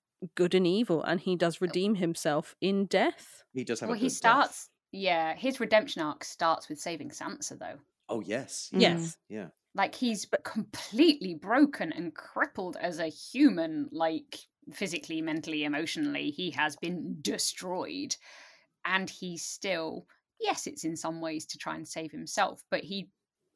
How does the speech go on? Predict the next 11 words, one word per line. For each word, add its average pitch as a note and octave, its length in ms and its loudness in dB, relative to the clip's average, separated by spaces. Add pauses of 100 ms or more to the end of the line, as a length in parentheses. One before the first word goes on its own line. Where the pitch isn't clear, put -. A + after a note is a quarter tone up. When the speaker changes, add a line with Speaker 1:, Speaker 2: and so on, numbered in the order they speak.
(300)
Speaker 2:
doesn't F#3 320 2
think F3 180 -2
he's D#3+ 160 -8
gonna D#3+ 160 -2
make D#3+ 260 -2
it - 80 -6
out - 240 0
of D#3 100 -12
this, - 360 -4 (340)
save D3+ 380 -2
Sansa. - 520 -8